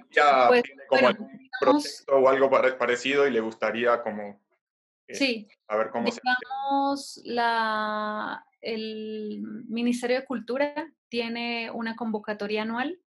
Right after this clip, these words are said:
Speaker 2: que puedes revisar. Em,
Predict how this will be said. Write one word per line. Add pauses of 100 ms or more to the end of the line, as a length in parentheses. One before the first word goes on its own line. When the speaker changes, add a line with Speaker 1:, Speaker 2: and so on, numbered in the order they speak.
(220)
Speaker 2:
que
puedes
revisar. (960)
Em,